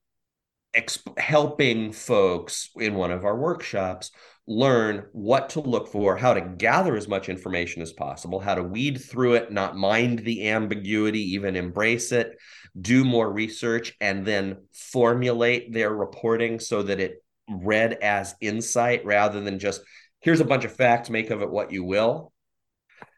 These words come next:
Once you've got great insight coming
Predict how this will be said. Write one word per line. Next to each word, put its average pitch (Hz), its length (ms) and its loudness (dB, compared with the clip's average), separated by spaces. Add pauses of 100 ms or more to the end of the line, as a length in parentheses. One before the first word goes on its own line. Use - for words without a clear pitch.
(580)
Once 127 460 2
you've 107 280 -2
got 107 360 0
great 95 360 -2
insight 113 560 0
coming 85 600 -6